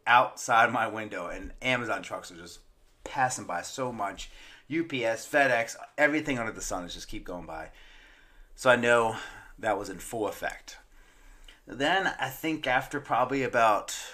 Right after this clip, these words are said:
so now we're into the, the third, fourth week of the quarantine. Now we're starting to be like, you know what, let's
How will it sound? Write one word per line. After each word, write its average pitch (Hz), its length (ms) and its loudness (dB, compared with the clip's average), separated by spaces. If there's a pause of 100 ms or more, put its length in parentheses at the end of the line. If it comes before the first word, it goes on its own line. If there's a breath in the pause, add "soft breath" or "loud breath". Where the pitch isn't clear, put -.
so - 160 -10
now 143 240 8
we're 131 120 6
into 120 280 -2
the, 98 320 -4
the - 80 -18
third, 123 380 4
fourth 131 440 -2
week 101 360 -6
of 104 140 -12
the 95 120 -8
quarantine. 107 580 -6
Now 147 280 4
we're 135 100 2
starting 113 280 0
to 104 60 -8
be 104 60 -4
like, 101 160 -4
you 131 60 -6
know 139 100 0
what, 143 180 0
let's 123 320 -2